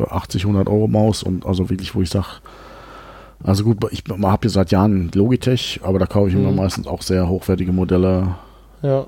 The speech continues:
Speaker 1: wo ich einfach sag, da möchte ich keine Kompromisse machen.
Speaker 2: Ja. Ja,
Speaker 1: Wa-
Speaker 2: das, das stimmt. Also ich hab diese M X Master Maus auch,
Speaker 1: Ja.
Speaker 2: M X Master zwei. Die funktionieren einfach, also präzise und gut und das ist, äh,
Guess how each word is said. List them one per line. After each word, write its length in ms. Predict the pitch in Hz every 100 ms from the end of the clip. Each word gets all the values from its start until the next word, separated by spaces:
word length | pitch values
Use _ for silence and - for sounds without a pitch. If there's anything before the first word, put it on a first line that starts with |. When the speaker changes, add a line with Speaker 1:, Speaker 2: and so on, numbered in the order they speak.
| - -
Speaker 1:
wo 180 | 101
ich 260 | - - - - - - -
einfach 260 | 82 90
sag, 200 | - 90
da 300 | - 90 90 - - - - 69
möchte 240 | 92 92 -
ich 60 |
keine 200 | - 92
Kompromisse 500 | 90 87 - - -
machen. 360 | - - - 92 -
Speaker 2:
Ja. 160 | 73 170 - - - - - - - - -
Ja, 120 | 135
Speaker 1:
Wa- 40 | 110
Speaker 2:
das, 220 | - -
das 140 | 139
stimmt. 260 | - 135 123
Also 140 | 120
ich 80 | 123
hab 80 | 131
diese 320 | 131 123 123
M 140 | 131 131
X 200 | 127 135
Master 380 | 131 160 -
Maus 380 | 156 151 160 151
auch, 280 | 131 151 160
Speaker 1:
Ja. 160 | 117 - - -
Speaker 2:
M 120 | 143
X 160 | 131 -
Master 300 | 127 - 120
zwei. 420 | - 127 139 151 - - - - - - _
Die 100 | 131
funktionieren 420 | - 131 - 131 113
einfach, 540 | 131 131 123 - -
also 200 | 143 131
präzise 540 | 127 - 127 143 147 143
und 160 | 135
gut 280 | - 135 156
und 480 | 131 127 123 - -
das 200 | 131 123 139
ist, 400 | - - - -
äh, 340 | 131 127 127